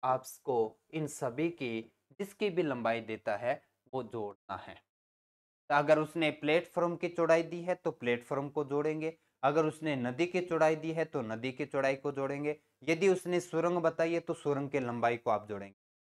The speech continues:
तो क्या कहते हैं कि यदि कोई एक ट्रेन किसी एक ऐसी जगह को पार करे जिसकी बहुत चौड़ाई है या लंबाई कह सकते हैं आप उसको, अगर दी गई है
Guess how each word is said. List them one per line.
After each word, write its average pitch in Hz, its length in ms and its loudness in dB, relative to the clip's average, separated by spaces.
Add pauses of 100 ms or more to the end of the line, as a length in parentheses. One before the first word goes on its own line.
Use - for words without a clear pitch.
(120)
तो 139 80 -2
क्या 165 240 2
कहते 170 320 -2
हैं 196 180 -6
कि - 640 -4
यदि 165 240 0
कोई 202 300 2
एक 151 200 -2
ट्रेन 139 220 0
किसी 151 300 -4
एक 151 300 -4
ऐसी 170 400 0 (560)
जगह 151 240 4
को 175 180 2
पार 120 300 4
करे 151 240 -2
जिसकी 165 360 -4
बहुत 139 380 -2 (140)
चौड़ाई 139 360 2
है 190 280 -2 (300)
या 160 100 6
लंबाई 156 400 6
कह 127 240 -2
सकते 113 320 -6
हैं 113 80 -2
आप 107 160 -4
उसको, 110 340 -10 (240)
अगर 185 300 6
दी 156 220 0
गई 151 220 0
है 127 140 0